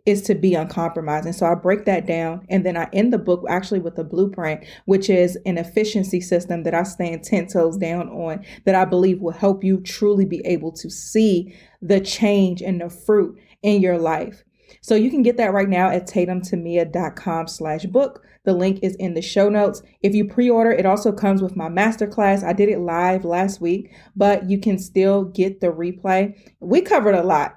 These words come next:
<laughs> on that masterclass. So, I mean, honestly, the masterclass is way, is worth way more than the price of the book. But I wanted you guys not only to have the content of the book,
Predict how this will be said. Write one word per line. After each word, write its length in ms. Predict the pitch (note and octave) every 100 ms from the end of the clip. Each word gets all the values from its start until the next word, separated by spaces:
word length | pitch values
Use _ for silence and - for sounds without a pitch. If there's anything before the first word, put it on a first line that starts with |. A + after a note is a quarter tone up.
| _
<laughs> 140 | _ -
on 180 | A#3 A3+
that 160 | F#3+
masterclass. 720 | F3 D#3+ F3 F3+ E3 E3 D#3+ E3
So, 160 | F#3+
I 80 | E3+
mean, 140 | G3
honestly, 500 | E3 G#3+ G#3+ F#3+ F#3
the 220 | E3+ F#3 E3+
masterclass 680 | E3+ E3+ F3+ F3+ F3+ -
is 140 | F3+ D#3+
way, 540 | D#3+ E3+ E3+ E3+ F3 - -
is 160 | G3 F#3+
worth 300 | F#3+ E3+ F3
way 240 | E3 F#3
more 240 | F3+ E3+ E3
than 140 | G3+
the 80 | G#3+
price 320 | - D#3 E3
of 80 | E3
the 80 | -
book. 340 | E3 D#3 - - - -
But 140 | G3+
I 80 | F3+
wanted 320 | E3+ G3 F#3+
you 80 | F#3
guys 320 | F3+ E3+ F3
not 160 | F3+ F3
only 180 | F3 E3+
to 120 | F3
have 240 | F3+ D#3
the 60 | -
content 480 | - F3 F3 F3+ D#3
of 80 |
the 80 | D#3
book, 400 | D#3 G#3 F#3 -